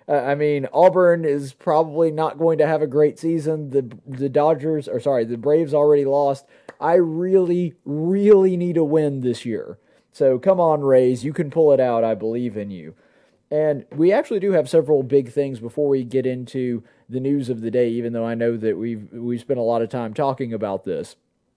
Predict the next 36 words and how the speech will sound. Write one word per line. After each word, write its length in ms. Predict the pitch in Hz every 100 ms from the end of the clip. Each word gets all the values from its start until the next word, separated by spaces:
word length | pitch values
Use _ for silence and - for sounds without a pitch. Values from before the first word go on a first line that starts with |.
| _ _ _ _ _ _
Several 360 | - 202 202
big 240 | 156 165 151
events, 360 | 127 147 120
uh, 140 | 147 127
that 180 | 127 135
are 140 | 131
on 220 | 127 151 147
the 80 |
horizon 360 | 120 123 113 117
because 280 | 117 277 240
of 60 |
Election 440 | 139 110 101 - 101
Day. 300 | 92 76 98 _ _ _
First 280 | - 202 202
of 80 | 175
all, 300 | 160 147 143
since 260 | - 156 165
it 100 | 156
is 200 | 160 139
the 180 | 143 139
last 720 | 127 131 160 190 185 - - -
show, 560 | - 202 110 - - _ _ _ _ _ _ -
the 120 | 131
last 540 | 131 151 170 175 -
show 420 | - - 156 131 123
before 760 | 113 123 - - 220 233 196
Election 460 | 139 139 127 - 113
Day, 340 | 104 92 95 - _ -
I 140 | 135
am 280 | 135 170 190
going 260 | 180 175 165
to 160 | 170
be 180 | 143 147
doing 400 | 139 156 151 147
a 200 | 135 139
ballot, 640 | 120 104 143 160 170 160